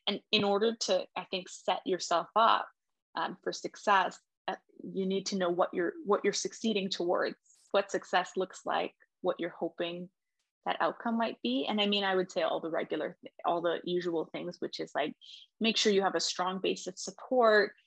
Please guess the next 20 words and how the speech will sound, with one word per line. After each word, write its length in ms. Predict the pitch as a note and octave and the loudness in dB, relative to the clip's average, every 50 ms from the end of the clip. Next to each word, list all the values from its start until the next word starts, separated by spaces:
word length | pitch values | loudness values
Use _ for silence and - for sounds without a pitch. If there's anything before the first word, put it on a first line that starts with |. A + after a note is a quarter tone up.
| _ _ _ - | _ _ _ -4
make 140 | F#3+ F#3+ | -2 -2
sure 120 | - - F#3+ F#3 | 0 0 0 -2
you 60 | F#3 | -2
have 120 | F#3 - | -4 -6
people 300 | - G3+ F#3+ - F3 E3+ | -6 -4 -2 0 0 0
around 340 | E3+ E3 E3 E3 E3 F3+ F3+ | 2 2 4 2 2 0 -2
you 120 | F#3+ F#3+ | -2 0
that 180 | F3+ E3+ - - | 2 2 2 2
love 180 | F3 E3 E3 D#3+ | 0 -2 -2 -2
and 140 | E3+ F3+ F3+ | -4 -10 -10
care 240 | - - F3 E3+ E3+ | -6 -2 0 2 2
about 320 | E3+ F3+ E3+ D3 - E3+ | 4 2 2 2 2 -2
you 200 | E3+ F3 E3+ E3+ | -2 -2 -2 -4
and 120 | D#3+ D#3+ | -6 -10
tell 180 | - - - E3 | -10 -6 -4 -2
you 120 | D#3+ D#3+ | -2 0
that 180 | D#3+ D#3+ D#3 D#3+ | 2 2 2 2
all 120 | D#3 D3+ | 2 0
the 60 | D#3 - | -2 -6
time. 680 | - - - A3+ G#3 G3+ G3+ G3 G3 F#3+ F#3+ F#3+ F#3 | -6 -2 0 2 4 4 4 2 2 0 -2 -4 -6